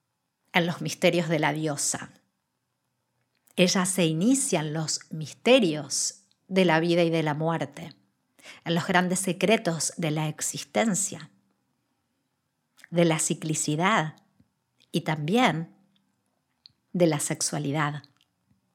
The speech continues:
de la sexualidad sagrada. Ella de niña, doncella, se transforma a diosa,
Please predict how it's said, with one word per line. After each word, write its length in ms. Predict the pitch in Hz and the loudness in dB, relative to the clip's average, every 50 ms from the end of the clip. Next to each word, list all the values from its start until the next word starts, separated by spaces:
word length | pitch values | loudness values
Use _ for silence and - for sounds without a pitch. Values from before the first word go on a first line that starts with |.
| _ _ _ _ _ _ _ _ _ _ - - _ _ _ | _ _ _ _ _ _ _ _ _ _ -20 -20 _ _ _
de 140 | - 175 175 | 0 0 2
la 140 | 165 160 156 | 2 0 0
sexualidad 720 | - - 156 - - - 185 160 165 160 151 147 143 143 | -2 -4 -4 -4 -4 -4 -4 -4 -4 -4 -4 -4 -4 -4
sagrada. 640 | - - - 175 165 - 156 143 139 135 139 139 131 - _ _ _ _ _ _ _ _ _ _ _ _ _ _ _ _ _ _ _ _ _ _ _ _ _ _ _ _ _ _ _ _ _ _ _ _ _ _ _ _ _ _ _ _ _ _ _ - _ | -6 -6 -4 -4 -4 -4 -4 -4 -4 -4 -6 -10 -14 -16 _ _ _ _ _ _ _ _ _ _ _ _ _ _ _ _ _ _ _ _ _ _ _ _ _ _ _ _ _ _ _ _ _ _ _ _ _ _ _ _ _ _ _ _ _ _ _ -2 _
Ella 320 | 190 180 170 - 185 175 | 4 4 4 4 4 4
de 140 | 165 170 160 | 4 2 2
niña, 480 | 170 185 240 269 247 190 175 175 165 165 | 4 4 4 4 4 4 4 2 2 2
doncella, 640 | 170 170 165 165 156 - - 277 294 277 - 180 160 | 2 0 0 0 0 0 2 2 2 0 -2 -4 -4
se 160 | - - 160 | -4 -6 -4
transforma 920 | - 160 156 156 156 151 - - - 220 226 196 165 156 151 147 151 143 | -4 -2 -2 -2 -2 -4 -4 -2 0 2 2 2 2 0 -2 0 0 0
a 40 | 147 | 0
diosa, 600 | 151 156 175 196 214 214 - - - - 151 151 | 0 -2 0 0 0 -2 -2 -2 -4 -4 -4 -8